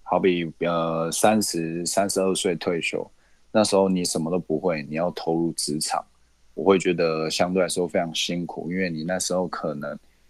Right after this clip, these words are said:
有家庭了，有房贷，可能有车贷，你那时候再去找一个外面的工作，可能三万、四万出头的工作，我觉得会负荷不过来。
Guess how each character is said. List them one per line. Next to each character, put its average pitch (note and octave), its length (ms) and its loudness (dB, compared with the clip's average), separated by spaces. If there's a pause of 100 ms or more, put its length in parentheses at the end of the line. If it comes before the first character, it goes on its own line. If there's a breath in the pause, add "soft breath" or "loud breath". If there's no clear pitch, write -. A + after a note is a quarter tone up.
(160)
有 E2+ 120 2
家 F#2+ 280 6
庭 D#2+ 260 -4
了， D2 260 -6 (280)
有 F2 160 2
房 E2 360 0
贷， F2 300 2
可 D#2+ 140 -4
能 D#2 100 -4
有 D2 140 -8
车 F2+ 320 0
贷， E2+ 240 0
你 D#2+ 180 -6
那 G2+ 160 2
时 - 140 0
候 G2 180 6
再 G#2 180 4
去 G#2 220 2
找 D2 340 -2
一 F#2 120 2
个 F2 120 0
外 G2 220 2
面 F#2+ 160 -4
的 F2 80 -10
工 F2+ 240 -8
作， F#2 220 -2
可 - 180 -8
能 D2+ 140 -12 (480)
三 G#2+ 260 2
万、 G#2+ 140 4
四 - 160 0
万 F#2+ 200 4 (600)
出 A2+ 200 4
头 E2+ 200 -2
的 E2+ 100 -6
工 F#2 260 -2
作， F2 160 0
我 E2 220 -2
觉 G2+ 160 4
得 F#2+ 160 6
会 F2 400 4 (400)
负 A2 220 8
荷 G#2 120 10
不 E2 140 0
过 F2 220 6
来。 - 180 -6